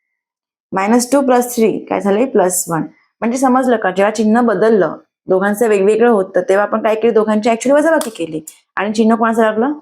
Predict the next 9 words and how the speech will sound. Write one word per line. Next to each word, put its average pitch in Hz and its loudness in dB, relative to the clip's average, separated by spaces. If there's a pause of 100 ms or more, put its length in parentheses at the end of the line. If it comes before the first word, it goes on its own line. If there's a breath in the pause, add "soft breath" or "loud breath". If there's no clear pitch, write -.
मोठ्या 190 -2
संख्येचं 180 -2
लागलं. 156 -2 (460 soft breath)
जेव्हा 254 0
चिन्ह 285 2
उलटं 285 2
असणार, 208 0
म्हणजे 196 0
बघा, 190 -2